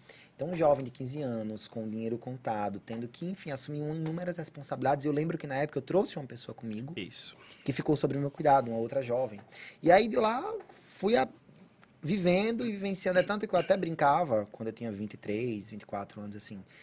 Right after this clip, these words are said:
Speaker 1: que eu queria muito ter tido a oportunidade de ter sido aquele jovem adulto cheio de responsabilidades ou de experimentar atos irresponsáveis. Só que eu não podia. Assim, eu nunca pude.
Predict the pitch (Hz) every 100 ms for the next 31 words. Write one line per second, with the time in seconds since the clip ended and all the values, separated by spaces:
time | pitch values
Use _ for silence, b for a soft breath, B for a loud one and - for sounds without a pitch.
0 | B B B 160 156 165 220 208 135 147
1 | 175 135 139 143 131 127 127 - 127 113
2 | 104 110 123 123 110 113 113 117 110 107
3 | 107 107 104 98 113 135 - 98 b b
4 | b - - 170 170 175 151 156 151 -
5 | 151 - 139 135 127 127 131 135 139 -
6 | 156 156 147 143 160 - 143 185 180 151
7 | 143 135 - 123 - 92 90 95 B B
8 | B - 160 165 165 190 127 123 - _
9 | _ _ _ _ _ - - 117 - -
10 | 98